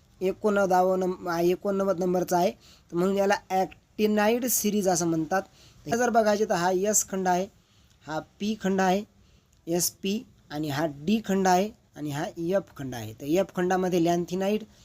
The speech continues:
आणि ॲक्टिनाइड. मलाच प्रश्न आलता की एफ खंडामध्ये कोणते मूलद्रव्य आहेत,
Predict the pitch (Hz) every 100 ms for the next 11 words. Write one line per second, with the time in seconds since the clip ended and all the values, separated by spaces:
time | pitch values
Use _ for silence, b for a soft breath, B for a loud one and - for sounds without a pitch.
0 | b - 175 196 185 - 147 135 143 175
1 | 214 220 226 190 196 190 180 190 185 190
2 | 202 - 175 180 180 175 175 180 170 175
3 | 170 165 165 160 202 185